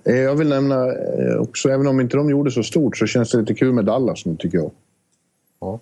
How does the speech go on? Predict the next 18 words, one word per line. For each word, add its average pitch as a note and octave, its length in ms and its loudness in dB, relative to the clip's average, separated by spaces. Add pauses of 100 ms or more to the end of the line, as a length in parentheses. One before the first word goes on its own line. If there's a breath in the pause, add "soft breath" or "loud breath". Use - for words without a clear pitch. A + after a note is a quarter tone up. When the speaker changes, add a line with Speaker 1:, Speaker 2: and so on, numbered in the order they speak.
(600)
Speaker 1:
Det - 180 -10
känns B2 220 0
som, A2+ 200 0
eh, G#2+ 60 0
det, G2+ 480 -2
det, A2+ 280 0 (420)
det C3+ 120 4
är C#3 120 0
något - 360 -4
paradigmskifte C3 1160 -2
på A2+ 120 0
gång B2+ 280 2
här F#2 140 2
i F2+ 80 2
N F2+ 140 0
H G2 80 2
L, F2+ 180 0
och F2+ 140 -4